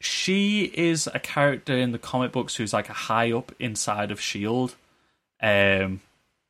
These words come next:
who's known as Miss Hydra. At one point, she ends up being a Hydra agent.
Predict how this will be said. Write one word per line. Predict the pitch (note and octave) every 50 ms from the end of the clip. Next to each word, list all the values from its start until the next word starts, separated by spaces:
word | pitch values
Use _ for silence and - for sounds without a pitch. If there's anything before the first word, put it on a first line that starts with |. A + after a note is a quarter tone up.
| _ -
who's | A#2 A2+ A2 A2 G#2+ G#2 G2+ - - - -
known | - A#2 G#2 G2+ G#2 G#2+ A2 A2+ A2+ A2+ A2+
as | A2 G#2+ G#2+ G2+ G2+ - - - -
Miss | A2 G#2 G#2 G2+ G#2 G#2 A2 A2+ - -
Hydra. | - - - G#2 G2+ G2+ A2 A#2+ - D3 C3+ C3
At | C3
one | B2+ C#3 C3+
point, | C3 - C#3+ C3+ C3
she | C3+
ends | A#2+ A#2 A2+ A2+
up | G2+ - -
being | - A2 G#2+ G#2+ G#2+
a | G#2+ G2+
Hydra | - - G#2+ G#2 G#2+ A2+ A#2 - C3 B2 B2+ -
agent. | - C3 B2 C3 - - C#3 C3+ -